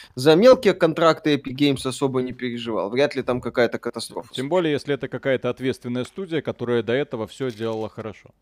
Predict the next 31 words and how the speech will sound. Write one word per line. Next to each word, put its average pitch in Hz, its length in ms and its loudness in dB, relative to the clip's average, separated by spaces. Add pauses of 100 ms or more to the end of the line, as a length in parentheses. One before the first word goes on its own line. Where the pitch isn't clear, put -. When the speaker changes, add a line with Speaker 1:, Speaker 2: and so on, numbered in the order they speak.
(440)
Speaker 2:
Вот, - 260 -18
да, 90 280 -16
переживать 101 400 -8
Speaker 1:
Да. 262 160 6
Speaker 2:
за 107 60 -6
это 113 240 -12
дело 117 460 -10
не - 80 -4
Speaker 1:
Э, 131 380 4
Speaker 2:
стоит. 147 60 4
Speaker 1:
анти-, 151 460 6
одиннадцать 165 420 0
Bit 151 160 -4
Studios 165 380 -2
все 151 200 -4
делает 139 380 2
на 127 100 0
совесть 127 400 -6 (400)
в - 40 -14
целом. 110 280 -2 (720)
Там 123 100 -2
еще 127 160 -4
был 120 140 -2
донат. 113 340 -4 (380)
Speaker 2:
Ща, 113 160 -14
ща, 123 240 -20
ща. 113 400 -16
Speaker 1:
От 113 120 -12
Гачи 113 280 -8
Speaker 2:
Не, 113 140 -6
Speaker 1:
Мучи. 120 160 -12